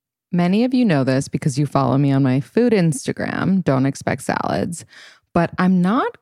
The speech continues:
great at eating the things that give me the nutrients that I need.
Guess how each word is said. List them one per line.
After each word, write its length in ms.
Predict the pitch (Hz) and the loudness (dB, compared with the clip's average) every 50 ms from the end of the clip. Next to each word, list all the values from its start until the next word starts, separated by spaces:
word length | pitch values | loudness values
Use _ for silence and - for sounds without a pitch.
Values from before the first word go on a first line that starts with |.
| 254 | -8
great 600 | 214 - 190 190 196 170 - - - 202 240 - _ - | -4 -2 0 2 2 0 0 -2 -2 -4 -4 -6 _ -2
at 200 | 160 156 - _ _ | -2 -2 -2 _ _
eating 440 | - 196 196 202 220 220 220 226 233 | -4 -2 0 0 2 2 2 2 2
the 100 | 220 214 | 0 0
things 480 | - - 156 135 131 131 127 139 143 131 | 0 0 0 2 2 2 2 2 0 0
that 160 | - 113 123 | -2 -6 -2
give 140 | - 160 - | -2 -2 0
me 100 | 156 156 | 2 2
the 120 | 147 143 139 | 2 2 2
nutrients 600 | 147 151 143 - - - 120 117 120 110 135 - | 2 0 -2 -2 -4 -4 -2 -2 -2 -2 -4 -4
that 120 | - 110 | -4 -2
I 80 | 110 107 | -2 -2
need. 400 | 101 90 78 73 - - - - | -2 -2 -4 -4 -6 -8 -10 -10